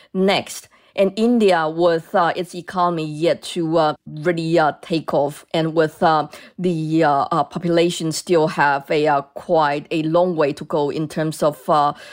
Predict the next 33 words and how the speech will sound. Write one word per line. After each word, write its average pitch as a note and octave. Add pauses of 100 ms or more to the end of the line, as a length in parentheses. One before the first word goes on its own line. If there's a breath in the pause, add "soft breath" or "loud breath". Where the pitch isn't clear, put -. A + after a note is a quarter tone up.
spending G#3
power. A2+ (240 loud breath)
I F#3
think, A#3+
um, F#3
the, E3
uh, D#3
majority E3
of, D3+
uh, D#3+
companies D#3+
is E3+
looking F#3
at D3
this D#3+
as D3+
a D3+
great E3
opportunity D#3+
to, D#3+
uh, D3+ (320 loud breath)
go F#3
into E3+
the E3
market, D3+
because -
the, F3
uh, D#3 (320 loud breath)
Modi's F3+
government F#3
is C#3
currently, D#3+
uh, D3